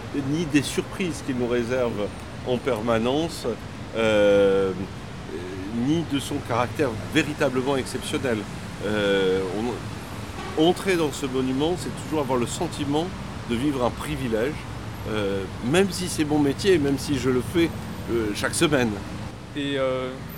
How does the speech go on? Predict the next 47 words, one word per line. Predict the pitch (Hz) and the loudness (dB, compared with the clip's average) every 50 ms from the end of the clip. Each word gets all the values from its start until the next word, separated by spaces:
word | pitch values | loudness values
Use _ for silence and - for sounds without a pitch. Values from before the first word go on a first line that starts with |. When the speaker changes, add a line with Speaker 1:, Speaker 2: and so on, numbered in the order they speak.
| 160 160 | -8 -8
Speaker 2:
on, | 139 147 - - 156 143 139 139 143 | -8 -6 -4 -2 -2 -2 -2 -2 -4
on | 143 | -2
laisse | 156 160 151 - | -2 -2 -4 -4
toujours | - 160 131 180 156 | -6 -6 -4 -4 -4
aussi | 156 143 - - 160 | -4 -4 -4 -6 -8
carte | 143 - 165 156 - - 185 | -2 -2 -2 -2 -2 -2 -2
blanche | 170 151 156 160 175 190 - - | 0 2 2 2 2 0 0 -2
à | 147 | -2
la | 135 139 | -2 -2
fin. | - - 165 | -2 -2 -4
Est-ce | 160 - | -6 -4
qu'il | - 147 131 | -6 -4 -4
y | 131 | -2
a | |
vraiment | 127 123 135 139 143 147 143 | -2 -2 -2 -4 -4 -6 -6
une | 135 135 | -6 -8
citation, | - - - - - 160 151 - - 170 165 165 170 175 165 | -10 -10 -10 -2 -2 -2 -2 -2 -4 -6 -6 -6 -6 -6 -4
une | 156 135 | -6 -6
phrase, | 131 - - - 160 156 151 - | -6 -6 0 0 2 2 0 -2
quelque | 151 135 - 143 | -8 -8 -8 -8
chose | 131 - 165 - | -8 -8 -8 -8
que | - | -8
vous | 139 | -8
voulez | 127 127 127 | -8 -8 -6
dire | 127 143 143 131 127 120 - | -6 -4 -4 -4 -4 -4 -2
particulièrement | 147 139 - - 147 123 147 143 135 139 139 143 143 | -2 -4 -4 -6 -8 -6 -4 -2 -2 -2 -4 -4 -6
à | 139 | -6
nos | 131 127 | -6 -8
auditeurs ? | 120 131 127 123 - - 180 170 123 - - - - - - | -8 -8 -8 -10 -8 -6 -6 -6 -6 -6 -8 -10 -10 -10 -10
Speaker 1:
Je | - | -8
voudrais | 151 160 180 175 | -8 -4 -4 -2
dire | 190 190 - - - | -4 -4 -6 -8 -8
combien, | 170 156 151 165 170 | -4 -4 -2 -2 -2
euh, | 160 151 131 120 120 120 120 117 113 110 107 - - | 0 0 0 0 0 0 -2 -2 -4 -8 -8 -8 -6
je, | 143 | -6
je | 131 131 131 123 - 123 135 123 | -6 -6 -6 -8 -8 -8 -10 -10
suis | - - - 127 - - - | -10 -10 -12 -12 -12 -10 -4
fier | - 156 151 165 170 160 - - | 0 0 0 0 0 -4 -8 -6
que | 135 120 123 117 113 107 101 101 101 95 95 90 - | -4 -2 -2 -2 -2 -2 -2 -2 -2 -2 -4 -8 -10
Philippe | - 127 131 120 | -8 -8 -6 -4
Bellaval, | 113 117 113 113 110 110 135 135 | -2 -2 0 0 0 0 -2 -2
président | - 110 123 113 104 120 131 123 | -4 -4 -8 -8 -6 -4 -4 -4
du | 117 107 | -6 -6
Centre | - - 135 123 - - 110 | -8 -8 -8 -8 -8 -8 -8
des | 107 104 | -6 -6
Monuments | 110 113 110 110 110 113 | -6 -6 -6 -6 -6 -6
Nationaux, | 110 104 95 - - 110 113 127 143 | -6 -6 -8 -8 -8 -6 -4 -4 -6